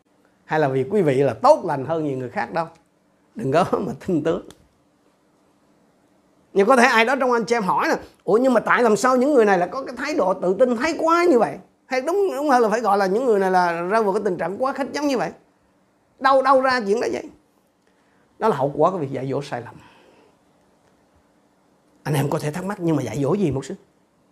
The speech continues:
Nhiều người trong số đó là mục sư mà. Thưa anh chị em, mục sư mà nhập thông tin sai thì vẫn cho kết quả sai như thường.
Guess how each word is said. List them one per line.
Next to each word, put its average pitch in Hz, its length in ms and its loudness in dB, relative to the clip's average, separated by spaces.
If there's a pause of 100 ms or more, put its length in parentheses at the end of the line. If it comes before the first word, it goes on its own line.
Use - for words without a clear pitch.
(120)
Nhiều 185 160 6
người 196 160 6
trong 226 160 0
số 240 120 -4
đó 277 140 0
là 320 80 0
mục - 160 -4
sư 247 180 -2
mà. 226 140 -4 (2000)
Thưa 175 140 2
anh 170 180 4
chị 170 120 2
em, 160 120 2
mục 147 160 0
sư 202 340 8
mà 156 100 2
nhập 147 200 0 (240)
thông 202 280 -2
tin 196 160 2
sai 202 540 0
thì 143 80 -4
vẫn 135 320 -4
cho 175 260 2
kết 220 180 -4
quả 160 220 -4
sai 156 320 -6
như 147 160 -6
thường. 123 180 -14